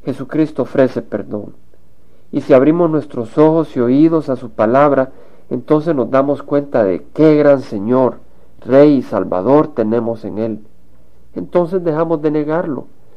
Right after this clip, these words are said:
y con ayuda del Espíritu Santo lo proclamamos ante el mundo con gozo y valentía. En el libro de Apocalipsis, capítulo tres, verso veinte, leemos que Jesús dijo: "He aquí,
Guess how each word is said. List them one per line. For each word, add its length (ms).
y 100
con 260
ayuda 340
del 160
Espíritu 480
Santo 400
lo 140
proclamamos 760
ante 240
el 60
mundo 420
con 260
gozo 400
y 60
valentía. 800
En 120
el 120
libro 200
de 80
Apocalipsis, 840
capítulo 560
tres, 340
verso 340
veinte, 480
leemos 420
que 100
Jesús 340
dijo: 380
"He 180
aquí, 460